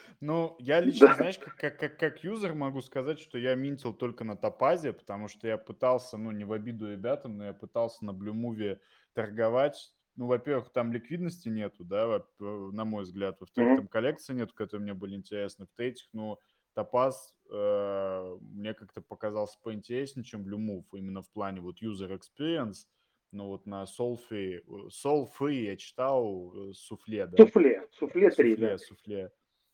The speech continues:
Speaker 2: Мгм.
Speaker 1: Суфле вот ни разу не торговал, поэтому будет интересно, да. Третьего ноября ждем. Давай тогда вот
Speaker 2: А они
Speaker 1: про
Speaker 2: нормальные
Speaker 1: Эн Эф Ти.
Speaker 2: ребята, там неплохие
Speaker 1: Ага.
Speaker 2: разработчики, они к Aptos приходили, и на Ама,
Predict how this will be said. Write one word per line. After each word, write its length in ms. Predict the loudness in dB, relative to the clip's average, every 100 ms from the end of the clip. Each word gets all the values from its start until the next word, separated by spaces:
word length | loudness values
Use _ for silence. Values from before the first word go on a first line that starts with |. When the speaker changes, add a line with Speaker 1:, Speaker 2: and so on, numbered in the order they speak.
| _ -6
Speaker 2:
Мгм. 200 | -2 2
Speaker 1:
Суфле 140 | 2
вот 220 | 2 -2
ни 100 | 2
разу 280 | 6 6 4
не 60 | -6
торговал, 460 | -6 -4 0 0 -2
поэтому 280 | -6 -6
будет 180 | -6 -6
интересно, 560 | -8 -2 0 0 -4 -10
да. 200 | -8 -6
Третьего 400 | -6 -8 -8 -8
ноября 420 | -6 -6 0 0
ждем. 460 | 0 -6 -12 -12 -6
Давай 300 | -2 0 0
тогда 360 | -4 -2 0 2
вот 220 | 0 8
Speaker 2:
А 120 | 10
они 160 | 12 12
Speaker 1:
про 160 | 12 12
Speaker 2:
нормальные 280 | 12 10 8
Speaker 1:
Эн 40 |
Эф 20 |
Ти. 0 |
Speaker 2:
ребята, 420 | 10 12 12 8
там 240 | 4 6 6
неплохие 460 | 6 6 8 8
Speaker 1:
Ага. 0 |
Speaker 2:
разработчики, 720 | 10 10 8 8 6 4 2 4
они 320 | 8 6 10
к 40 |
Aptos 280 | 10 10 4
приходили, 920 | 0 4 6 6 6 8 10 10 8 8
и 20 |
на 300 | 10 12 12
Ама, 300 | 12 8